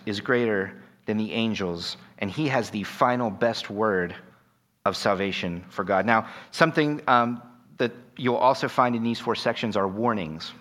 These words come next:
And so that's what we need to take away is after we realize that Jesus is greater, that should call us to action.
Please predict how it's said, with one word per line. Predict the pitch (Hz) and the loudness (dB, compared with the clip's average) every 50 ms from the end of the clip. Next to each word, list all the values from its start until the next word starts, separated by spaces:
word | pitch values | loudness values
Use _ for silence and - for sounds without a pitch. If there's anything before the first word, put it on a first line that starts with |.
| - - - | -20 -14 -10
And | 110 101 - | -8 -8 -6
so | - | 0
that's | 101 120 123 - | 2 2 2 2
what | 131 123 | 0 0
we | 120 | 0
need | 120 113 104 | 0 -2 -2
to | 95 | -6
take | - 120 123 98 | -4 -4 -2 -2
away | 104 104 127 131 123 107 101 | 0 0 0 2 2 0 0
is | 95 - - - - - - | -4 -6 -10 -18 -16 -6 -2
after | - 131 - 156 | -2 0 0 0
we | 123 123 117 | 0 0 0
realize | 113 123 143 147 131 120 110 107 | 0 0 2 2 2 2 2 0
that | 104 | -4
Jesus | 95 90 113 135 143 135 131 120 - | -2 0 -2 0 0 -2 -4 -4 -4
is | 113 95 98 | -4 -4 -4
greater, | 98 - 131 139 151 135 113 101 98 98 - - - | -2 0 0 2 2 2 0 0 -2 -4 -8 -10 0
that | - 123 - | 0 0 2
should | - 110 107 | 2 -2 -2
call | - - - 139 135 131 | -2 2 4 4 4 4
us | 127 117 - | 0 -4 -4
to | - 127 - - | -4 -4 -2 0
action. | 117 117 117 - - - 101 85 85 85 | 0 0 0 -2 -4 -4 -4 -4 -4 -6